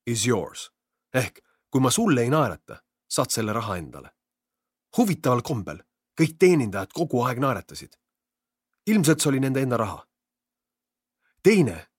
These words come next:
mind inspireerinud partnerluse mõte pärineb hotelliketist Westin Hotels,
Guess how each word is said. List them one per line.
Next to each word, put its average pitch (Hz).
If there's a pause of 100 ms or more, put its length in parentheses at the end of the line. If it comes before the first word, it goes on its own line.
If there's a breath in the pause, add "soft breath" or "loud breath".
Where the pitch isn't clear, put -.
(120)
mind 139
inspireerinud 143
partnerluse 127
mõte 113 (300 soft breath)
pärineb 139
hotelliketist 139
Westin 143
Hotels, 101